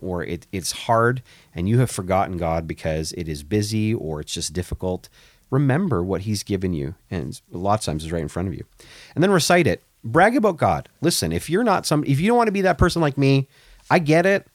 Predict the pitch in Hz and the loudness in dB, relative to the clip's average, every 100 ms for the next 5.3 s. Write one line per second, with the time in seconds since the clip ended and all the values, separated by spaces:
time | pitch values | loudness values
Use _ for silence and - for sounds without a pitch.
0 | _ 110 - 135 127 123 117 120 - _ | _ -6 -2 -2 0 2 2 2 -2 _
1 | _ 98 98 139 - 127 117 117 - - | _ -4 -2 -2 0 -2 0 -2 -2 -2
2 | 90 - 80 76 73 71 67 - _ _ | -4 -4 -6 -6 -6 -6 -8 -14 _ _
3 | _ _ _ _ 107 - - 113 92 82 | _ _ _ _ -4 -2 0 2 0 -2
4 | 80 73 76 78 78 80 76 76 69 65 | -4 -4 -4 -4 -8 -6 -6 -6 -8 -10
5 | - - | -12 -16